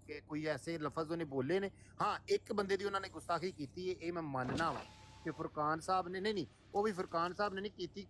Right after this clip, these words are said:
ਕਾਲੂ ਨੇ ਕੀਤੀ ਹੈ ਗੁਸਤਾਖੀ। ਉਹ ਗੁਸਤਾਖੀ ਉਹਨਾਂ ਨੇ ਮੁਫਤੀ ਮੁਬਸ਼ਰ ਸਾਹਿਬ, ਸ਼ਾਹ ਸਾਹਿਬ ਦੀ ਕੀਤੀ ਹੈ,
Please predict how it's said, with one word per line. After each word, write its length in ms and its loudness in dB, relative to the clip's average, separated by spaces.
ਕਾਲੂ 280 2
ਨੇ 100 0
ਕੀਤੀ 340 -6
ਹੈ 40 -2
ਗੁਸਤਾਖੀ। 600 -2
ਉਹ 80 4
ਗੁਸਤਾਖੀ 500 2
ਉਹਨਾਂ 180 -2
ਨੇ 100 -2
ਮੁਫਤੀ 360 -2
ਮੁਬਸ਼ਰ 320 -2
ਸਾਹਿਬ, 280 0
ਸ਼ਾਹ 200 2
ਸਾਹਿਬ 220 0
ਦੀ 100 -4
ਕੀਤੀ 380 -12
ਹੈ, 20 -16